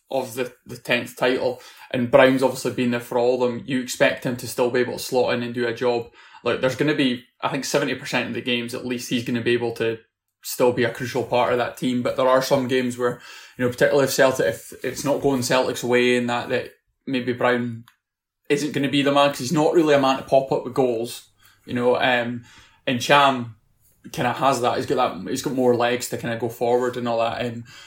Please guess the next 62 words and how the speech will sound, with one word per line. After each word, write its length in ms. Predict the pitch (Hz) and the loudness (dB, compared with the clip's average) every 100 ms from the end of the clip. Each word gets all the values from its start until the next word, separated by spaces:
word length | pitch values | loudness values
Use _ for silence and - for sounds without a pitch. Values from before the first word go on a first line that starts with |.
| - - | -20 -16
so 140 | - 135 | -6 0
certainly, 720 | - 190 160 143 131 123 98 | 6 6 6 4 4 4 2
I 80 | 123 | -2
mean, 140 | 131 | -2
it's 140 | - | -2
something 260 | - 147 139 | -2 -2 -4
to 100 | 135 | -6
be 140 | 123 | -8
con-, 260 | 120 123 117 - - | -8 -8 -8 -10 -14
to 100 | - | -10
be 140 | 120 120 | -4 -2
considered. 480 | 123 117 131 127 | -2 -2 2 4
Like 160 | 139 139 | 4 4
I 40 | |
said, 280 | 123 117 117 | 2 0 0
though, 80 | 120 | 2
I, 340 | 123 123 - | 0 0 -2
I 60 | 123 | -4
think 260 | 120 117 - _ - | -2 -8 -10 _ -14
Brown 480 | 123 131 127 117 113 | 2 2 2 -2 -6
will 120 | 123 | -8
still 220 | - 127 | -2 -2
be 100 | 117 | 0
able 160 | 120 110 | -2 -4
to 40 | |
breeze 320 | 117 120 117 | -6 -6 -6
through 140 | - 113 | -6 -6
most 320 | 117 117 - | -4 -6 -6
games, 420 | 123 120 120 120 | -6 -4 -6 -8
and, 340 | 123 120 123 120 | -8 -10 -10 -12
um, 320 | 120 123 127 | -10 -8 -8
it's 100 | - | -4
just 140 | 151 143 | -2 2
about 180 | 143 135 | 2 0
picking 200 | - 123 | -4 -2
those 180 | 120 | -2
moments. 480 | 117 123 135 131 - | -2 -2 -2 -6 -8
I 60 | 131 | -8
mean, 140 | 123 - - - - | -8 -12 -20 -12 0
one 160 | 135 | 0
thing 180 | 127 123 | 2 0
I 60 | 117 | 0
did 240 | 123 120 | 0 0
notice, 280 | 123 - 117 | 0 -2 -4
just 200 | 127 - _ - | -6 -8 _ -2
judging 260 | 127 123 | -2 0
by 100 | 117 | 0
the 80 | 113 | -2
Celtics, 680 | - 120 87 113 - - - | 2 2 2 -4 -8 -12 -4
uh, 220 | 123 120 | -2 -2
Celtic 380 | 117 - 113 95 | -4 -2 -2 -2
support 340 | - - 120 | -6 -2 0
on 100 | 117 | -2
Twitter, 500 | - 135 123 113 - - | -4 0 0 0 -6 -20
from 160 | - 120 | -12 -8
the 60 | 117 | -6
ones 160 | 123 | -8
that 100 | 120 | -8
I 40 | 113 | -8
follow, 380 | - 120 131 | -2 0 2
they, 300 | 127 123 117 | 0 0 0
um, 220 | 120 113 | 0 -2